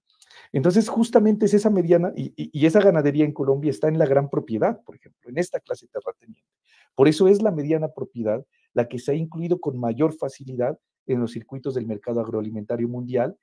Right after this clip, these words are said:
pero donde no funciona bajo una lógica de producción campesina para nada, sino bajo una lógica de producción capitalista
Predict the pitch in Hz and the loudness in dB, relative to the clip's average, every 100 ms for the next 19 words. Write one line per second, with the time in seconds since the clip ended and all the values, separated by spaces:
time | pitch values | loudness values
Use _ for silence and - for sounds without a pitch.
0 | _ _ _ - 196 208 - - 127 127 | _ _ _ 6 6 6 2 -10 -4 -2
1 | 127 123 139 - 143 - 139 139 131 120 | -2 -2 -2 -6 -10 -6 -2 -2 -4 -6
2 | 123 120 123 120 123 117 117 107 104 123 | -6 -4 -4 -6 -8 -8 -8 -12 -10 -10
3 | 117 127 120 123 143 120 123 113 110 120 | -6 -6 -6 -10 -8 -6 -4 -2 -2 -2
4 | 110 131 - _ - 113 113 - 117 120 | -2 -4 -8 _ -10 -4 -4 -4 -4 -2
5 | 123 127 143 139 117 107 101 - 117 - | -2 -4 -6 -6 -6 -10 -14 -14 -12 -14
6 | - - 104 107 - | -16 -16 -12 -12 -14